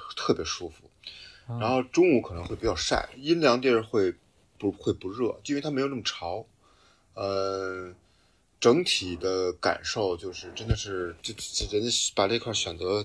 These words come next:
Speaker 1: 度假胜地是，是有道理的。<laughs> 就是从早到晚都有特别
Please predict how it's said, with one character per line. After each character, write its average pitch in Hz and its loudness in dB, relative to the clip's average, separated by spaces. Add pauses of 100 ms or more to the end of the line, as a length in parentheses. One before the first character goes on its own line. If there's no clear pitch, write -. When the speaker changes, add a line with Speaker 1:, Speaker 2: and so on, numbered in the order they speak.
Speaker 1:
度 117 2
假 104 2
胜 110 2
地 95 -6
是， 87 -6
是 90 -6 (200)
有 87 -8
道 104 6
理 90 -2
的。 120 4 (640)
<laughs> 147 4
就 131 4
是 120 6
从 131 2
早 98 6
到 104 2
晚 90 0
都 120 4
有 82 4
特 - -6
别 101 4